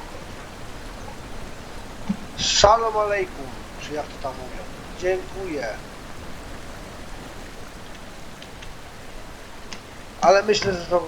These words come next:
było na tyle w tym odcinku, bo naprawdę już nie było, bo mózg mi się przegrzewa. Cóż mogę powiedzieć? Bardzo bym chciał zrobić tamtą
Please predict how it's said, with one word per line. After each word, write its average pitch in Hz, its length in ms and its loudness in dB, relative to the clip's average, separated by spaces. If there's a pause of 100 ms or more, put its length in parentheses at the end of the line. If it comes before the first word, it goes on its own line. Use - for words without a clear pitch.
było 165 220 8
na 160 180 0
tyle 156 260 -4
w 135 60 -2
tym 143 160 -6
odcinku, 135 380 -6 (100)
bo 127 300 0
naprawdę 123 540 -2
już 123 180 -2 (100)
nie 120 80 -4
było, 117 420 -4
bo 120 80 -6 (1080)
mózg 156 400 4 (120)
mi 135 160 -2
się 123 140 -4
przegrzewa. 117 520 0 (2500)
Cóż 403 160 6
mogę 147 220 4
powiedzieć? - 400 -2 (680)
Bardzo 214 320 8
bym 165 260 -6
chciał 170 220 0
zrobić 131 300 -6
tamtą 170 300 6